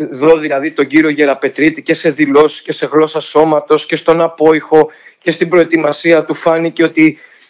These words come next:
ήτανε πολύ λιγότερο προετοιμασμένη από ό,τι, ε, όφιλε, με την έννοια ότι φάνηκε ότι πίστευε ότι θα είναι κάτι ακόμα παραπάνω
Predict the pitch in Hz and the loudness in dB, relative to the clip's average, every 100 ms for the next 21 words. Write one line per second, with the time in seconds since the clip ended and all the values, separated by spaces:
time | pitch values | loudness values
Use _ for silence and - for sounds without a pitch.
0 | _ - 160 170 170 165 - _ 160 151 | _ -4 -2 0 0 -2 -8 _ 4 4
1 | 147 165 180 170 - - - 156 143 165 | 4 2 2 0 -8 -18 -4 -2 2 2
2 | 165 147 139 143 143 143 143 135 135 147 | 2 -2 -2 -2 -2 -2 -2 -2 -2 -2
3 | 147 147 135 - 151 151 143 139 131 _ | 0 -2 -6 0 2 2 0 -4 -4 _
4 | _ - 147 147 - - 165 165 - 139 | _ -2 0 0 -6 0 2 2 -2 -2
5 | 170 233 - 165 151 147 170 180 165 160 | 0 0 0 0 0 2 2 2 2 0
6 | 147 - - 165 165 160 147 151 - 180 | -2 -6 -6 -4 -4 -6 -8 -8 -2 -2
7 | 170 165 139 139 139 - _ _ 143 156 | 0 -2 0 -2 -4 -8 _ _ -2 -2
8 | 185 175 175 185 185 190 - 240 247 208 | -4 -2 -2 -2 -2 -2 2 0 2 0
9 | 165 143 139 165 151 131 120 110 | 0 -2 -2 -2 -2 -2 -8 -14